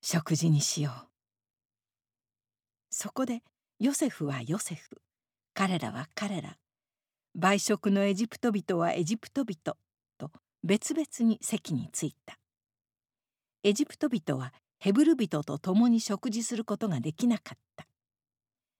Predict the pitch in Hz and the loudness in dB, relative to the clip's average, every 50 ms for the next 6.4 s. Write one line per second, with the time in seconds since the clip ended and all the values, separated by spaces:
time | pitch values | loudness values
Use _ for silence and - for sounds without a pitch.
0 | _ _ - - - 165 151 151 127 113 147 - _ _ _ _ _ _ _ _ | _ _ -14 -2 0 0 0 2 -2 -4 -8 -12 _ _ _ _ _ _ _ _
1 | - 185 180 208 226 - - - - 196 175 156 - - 151 147 147 160 - - | 0 0 2 2 -2 -2 -2 -2 -2 -2 -2 -2 -4 -2 0 0 0 -2 -2 4
2 | 196 240 294 285 233 - 180 - - 185 196 196 185 143 135 147 160 - _ - | 6 6 6 6 2 -2 -6 -6 -4 -4 -4 -4 -4 -4 -4 -4 -6 -6 _ -6
3 | 127 - - - 135 165 160 - 123 101 80 80 - - _ _ _ _ _ _ | -6 -4 -6 -6 -6 -6 -6 -6 -8 -8 -8 -10 -14 -18 _ _ _ _ _ _
4 | _ _ _ _ _ _ _ _ _ _ _ _ _ _ _ _ _ _ _ _ | _ _ _ _ _ _ _ _ _ _ _ _ _ _ _ _ _ _ _ _
5 | _ _ _ _ _ _ _ _ _ _ _ _ _ _ - - 208 262 - - | _ _ _ _ _ _ _ _ _ _ _ _ _ _ -4 -2 -2 -2 -2 -6
6 | - - - _ 220 214 - | -10 -10 -8 _ -8 -8 -8